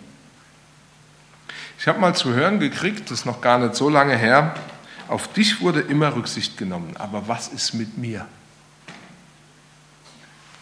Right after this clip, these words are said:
Der Autor Jan Krüger bemerkt, dass Neid sehr einfach entsteht.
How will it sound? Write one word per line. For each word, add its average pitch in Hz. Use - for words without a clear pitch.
Der -
Autor 233
Jan 165
Krüger 220
bemerkt, 175
dass 139
Neid 175
sehr 170
einfach 151
entsteht. 123